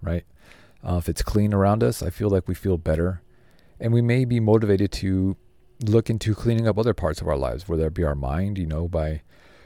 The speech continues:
our thoughts, or our bodies by keeping it clean, you know, washing and all that sort of stuff. And then, you know, what we ingest as well, you know, making sure it's good whole foods, because we're all, this is just a vehicle. We gotta take care of it as best we can.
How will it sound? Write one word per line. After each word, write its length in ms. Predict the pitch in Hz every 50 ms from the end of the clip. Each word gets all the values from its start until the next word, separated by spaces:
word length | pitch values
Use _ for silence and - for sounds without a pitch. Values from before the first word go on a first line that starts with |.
| - -
our 140 | - 92 87
thoughts, 680 | 80 - 104 107 123 139 139 - - - - - - -
or 480 | - 107 92 92 87 85 82 82 82 -
our 120 | 90 87 80
bodies 520 | 82 80 82 92 110 120 120 120 113 -
by 180 | - 87 85 82 - _
keeping 240 | - - 117 - 107
it 100 | 95 87
clean, 440 | - - - 113 117 117 117 120 117
you 60 | 104
know, 180 | 95 90 85 87 - -
washing 560 | 87 90 98 110 - - 113 110 110 110 98
and 80 | 80 76
all 140 | 87 98
that 80 | 98 92
sort 180 | - 101 98 98
of 60 | -
stuff. 400 | - - 92 98 101 95 - -
And 160 | 87 85 80
then, 320 | 85 85 85 82 82 82 - - _ _ _ _ _ - _ _ _ _ _ - - - _ _ _ -
you 80 | - 160
know, 100 | 135 131
what 140 | 143 151
we 120 | 143 143 143
ingest 540 | 143 135 120 104 123 143 143 101 - - -
as 140 | 92 87
well, 300 | 85 101 117 117 90 71 - - -
you 100 | 101 92
know, 180 | 82 80 87
making 240 | 90 95 95 - 95
sure 220 | 90 - - 98 92
it's 120 | 90 -
good 220 | - - 101 104
whole 260 | 90 73 85 104 95 87
foods, 520 | - - - 110 107 95 87 80 - -
because 580 | - 87 - - 82 82 85 85 - - - 85
we're 280 | 85 85 87 85 87
all, 260 | 95 101 104 104 101
this 180 | - 95 104 107
is 80 | 107 -
just 180 | 117 110 -
a 60 | 104
vehicle. 400 | 90 101 110 117 110 - 117 117
We 100 | 110 101
gotta 140 | 95 92 90
take 180 | - - 92 -
care 140 | - 92 90
of 80 | 87
it 60 | 82
as 100 | 82 85
best 240 | 87 - 82 - -
we 80 | - 87
can. 260 | - 98 90 90